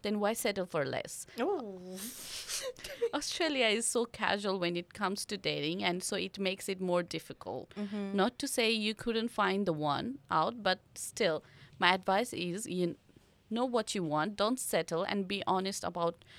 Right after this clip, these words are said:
Speaker 1: your expectations. If you just want to have fun,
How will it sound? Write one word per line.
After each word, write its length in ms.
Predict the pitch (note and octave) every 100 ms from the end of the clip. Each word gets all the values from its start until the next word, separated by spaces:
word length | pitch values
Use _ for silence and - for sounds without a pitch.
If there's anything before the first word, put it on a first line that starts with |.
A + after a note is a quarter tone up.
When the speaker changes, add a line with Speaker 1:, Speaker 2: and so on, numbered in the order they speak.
| - -
Speaker 1:
your 120 | E3
expectations. 1000 | - - - D#3 - D3+ D#3 C#3+ C3 - -
If 220 | F3 -
you 60 | A3+
just 280 | B3 B3
want 220 | A3+ A3+ A3+
to 80 |
have 200 | A3 A3+
fun, 360 | - - G#3+ B3+